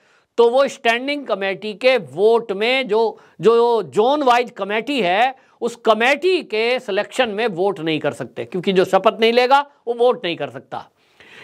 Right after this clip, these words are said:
यही भारतीय जनता पार्टी का खेल था कि पीठासीन अधिकारी उनका है और उन्होंने सबसे पहले शुरुआत मनोनीत सदस्य की करा दी शपथ लेने की। और शपथ लेने के बाद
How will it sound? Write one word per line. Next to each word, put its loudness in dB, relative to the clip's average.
यही 6
भारतीय 2
जनता 2
पार्टी -2
का -4
खेल -4
था 2
कि 0
पीठासीन 0
अधिकारी 2
उनका 2
है 2
और 0
उन्होंने 0
सबसे 2
पहले -2
शुरुआत 0
मनोनीत -4
सदस्य -4
की -4
करा 0
दी -2
शपथ 0
लेने -2
की। 0
और -2
शपथ 2
लेने 2
के 0
बाद 2